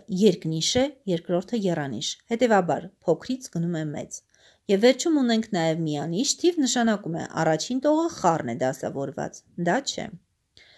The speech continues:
Երկրորդ շարքում ունենք եռանիշ թվեր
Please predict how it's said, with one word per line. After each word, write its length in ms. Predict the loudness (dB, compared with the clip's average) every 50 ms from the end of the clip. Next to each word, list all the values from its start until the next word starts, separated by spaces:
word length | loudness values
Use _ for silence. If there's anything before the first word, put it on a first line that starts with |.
| _ _ _ _ _ _ _ -2
Երկրորդ 460 | 2 4 4 4 6 6 4 4 4 4
շարքում 480 | 2 2 2 2 2 -2 -2 0 0 0 -2 -6 _ _ _ _ _ _ _ _ _ _ _ _ _ _ _ _ _ _ _ _ _ 0
ունենք 480 | 4 8 10 10 10 8 8 4 -2 -6 -16 -18 _ _ _ _ _ _ _ _ -6 4
եռանիշ 580 | 8 8 10 10 10 8 6 4 4 4 2 -2
թվեր 520 | -2 -2 -2 0 2 4 6 6 4 2